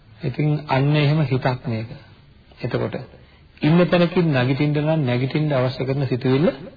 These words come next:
හැදෙන්න ඕනේ. ඒ සිතුවිල්ල හැදෙන්නේ මට ඕන වෙලාවට මට ඕන විදිහට නෙවෙයි.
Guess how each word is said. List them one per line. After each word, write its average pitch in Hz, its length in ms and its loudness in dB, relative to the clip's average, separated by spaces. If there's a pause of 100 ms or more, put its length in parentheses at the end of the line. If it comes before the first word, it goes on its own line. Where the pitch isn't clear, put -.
(520)
හැදෙන්න 110 380 -2
ඕනේ. 117 320 -14 (1160)
ඒ 170 200 4
සිතුවිල්ල 180 500 4
හැදෙන්නේ 151 540 2 (180)
මට 127 240 -2
ඕන 139 220 0
වෙලාවට 123 380 0
මට 120 200 -4
ඕන 123 140 0
විදිහට 123 340 -2 (920)
නෙවෙයි. 123 360 -2